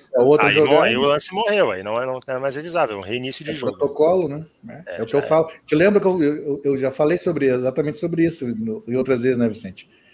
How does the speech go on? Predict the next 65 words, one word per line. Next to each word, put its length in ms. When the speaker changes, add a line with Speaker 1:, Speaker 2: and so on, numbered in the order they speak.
Speaker 1:
A 20
Speaker 2:
Sim. 80
Speaker 1:
gente 140
sabe 200
que 80
o 40
protocolo, 380
eu 20
disse, 160
esse 120
protocolo 400
tá 140
errado, 380
eu 40
já 120
falei 480
isso. 400
Speaker 2:
É, 100
Speaker 1:
Mas 80
Speaker 2:
que 80
não 80
Speaker 1:
que 60
Speaker 2:
dá 60
Speaker 1:
era 120
Speaker 2:
pra 60
ficar 140
Speaker 1:
assim, 160
né? 80
Speaker 2:
voltando, 320
voltando, 240
Speaker 1:
É, 180
Speaker 2:
voltando, 320
Speaker 1:
é, 240
Speaker 2:
né? 180
Speaker 1:
eu 100
entendo, 260
Speaker 2:
O 40
protocolo 300
Speaker 1:
é. 40
Speaker 2:
tem 160
que 80
limitar 520
os 120
reinícios 560
e 40
até 140
Speaker 1:
É, 140
Speaker 2:
onde 100
dá 60
Speaker 1:
não, 160
Speaker 2:
pra 100
Speaker 1:
mas 100
Speaker 2:
voltar, 240
Speaker 1:
é, 40
é 20
Speaker 2:
vai. 120
Speaker 1:
que, 100
na 100
verdade, 380
a 60
ferramenta 500
ela 100
é 40
pra 180
tirar 300